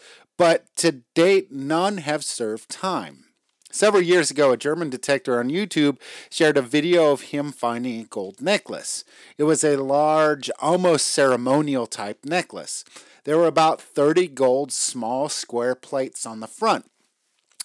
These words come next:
which went from one shoulder to the next, and then hung down, forming, forming an almost downward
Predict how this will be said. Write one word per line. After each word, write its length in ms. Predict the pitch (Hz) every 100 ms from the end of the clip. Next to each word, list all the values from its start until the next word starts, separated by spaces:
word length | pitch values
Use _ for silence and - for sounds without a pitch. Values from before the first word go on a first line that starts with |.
| -
which 300 | 139 160 -
went 240 | 143 143
from 280 | - 147 139
one 200 | 117 131
shoulder 400 | 127 113 113 127
to 160 | - 143
the 100 | 165
next, 420 | 214 143 - - - - - -
and 220 | 147 151
then 300 | 143 143 151 _
hung 380 | - 170 170 160
down, 520 | - 170 175 147 143
forming, 440 | 147 147 143 143 139 - - _
forming 440 | - 196 208 180 156
an 100 | 139
almost 520 | 147 151 151 143 -
downward 640 | 131 131 131 123 117 110